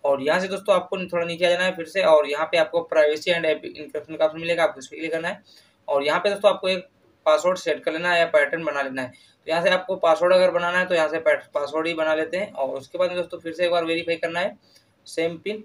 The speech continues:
और जैसे ही आप verify कर देंगे दोस्तों, आपके mobile में यहाँ पे security answer मांगेगा, तो आपको दे देना है। क्योंकि दोस्तों security answer इसलिए दिया जाता है, जो आप password भूल जाते हैं कभी भी, तो आप forget कर सकते हैं उसको। तो यहाँ से आपको done कर देना है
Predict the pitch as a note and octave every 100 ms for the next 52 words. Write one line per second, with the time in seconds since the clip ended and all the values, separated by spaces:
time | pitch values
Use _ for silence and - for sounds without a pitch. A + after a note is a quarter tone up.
0 | _ _ C3+ C3+ C3 C3 D3+ F#3 F3 F3
1 | E3+ F3 F3+ F3 E3+ E3 F3 F3 F3 -
2 | - D3+ E3 E3 D#3 D#3 D#3+ D#3 D#3 D3
3 | D3+ D3+ E3 E3 E3 D#3+ E3 F3+ D#3+ C3+
4 | D#3 C#3+ C#3+ D3+ D#3+ - - _ _ _
5 | _ _ G3 G3+ G#3+ G#3 F3+ F#3+ G#3 G3+
6 | F#3+ F#3+ F#3+ F#3+ F#3+ G3+ F#3+ F#3+ F3 -
7 | - E3 D#3+ E3+ C#3+ E3 D#3+ D#3 D#3+ D#3+
8 | E3+ A3 - _ _ F#3 F#3 F#3 D#3+ E3
9 | F#3+ - E3 D3+ - D3+ C#3+ - C3+ D3+
10 | D3+ D#3+ E3+ - D3 D3+ D#3 D#3 D#3+ F3+